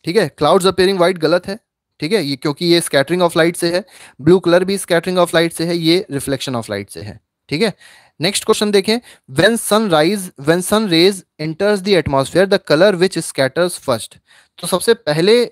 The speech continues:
जो स्कैटर होगा कलर वो कौन सा होगा, ठीक है। सबसे पहले स्कैटरिंग किसकी होगी ये आपको बताना है, only red, red, orange, yellow, blue and green, violet, indigo and blue।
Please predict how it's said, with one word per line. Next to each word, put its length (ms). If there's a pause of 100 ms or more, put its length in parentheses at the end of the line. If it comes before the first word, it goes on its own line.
जो 320
स्कैटर 400
होगा 300
कलर 240
वो 100
कौन 280
सा 100
होगा, 320 (580)
ठीक 120
है। 60
सबसे 280
पहले 360
स्कैटरिंग 460
किसकी 240
होगी 260
ये 60
आपको 280
बताना 340
है, 180 (440)
only 340
red, 220 (440)
red, 160 (120)
orange, 480 (140)
yellow, 300 (420)
blue 240
and 180
green, 320 (180)
violet, 400
indigo 380
and 100
blue। 240